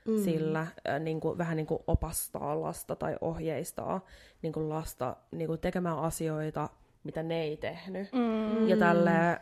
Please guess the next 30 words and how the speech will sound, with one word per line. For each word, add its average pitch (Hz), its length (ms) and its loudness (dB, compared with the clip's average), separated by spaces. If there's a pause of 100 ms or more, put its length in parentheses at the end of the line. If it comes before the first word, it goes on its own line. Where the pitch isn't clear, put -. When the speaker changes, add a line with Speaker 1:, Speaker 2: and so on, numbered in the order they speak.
Speaker 2:
niin, 170 340 2
niin 165 100 0
sitten, 175 420 0
että - 260 -4
vaikka 247 160 0
se 240 180 4 (100)
tuleekin 220 460 4
hyvästä 190 340 0
paikasta, 175 760 0 (440)
se - 140 -2
kuitenkin 165 920 -2
niinku - 500 -4 (220)
ehkä 180 200 -4
tuottaa 180 460 0
tietynlaista 165 480 -4 (120)
säröä 151 340 -2 (500)
Speaker 1:
Joo. 160 240 2
Speaker 2:
niinku 156 200 0
sit - 280 -6
siinä, 156 600 -4 (340)
että, 156 580 -6 (340)
äm, - 580 -6 (160)
et - 100 -10
sit - 180 -8
kun 147 180 -2
ehkä 160 180 -6
suomalaisessa 151 560 -4
kulttuurissa - 540 -6
annetaan 160 360 -4
niinku 165 160 -6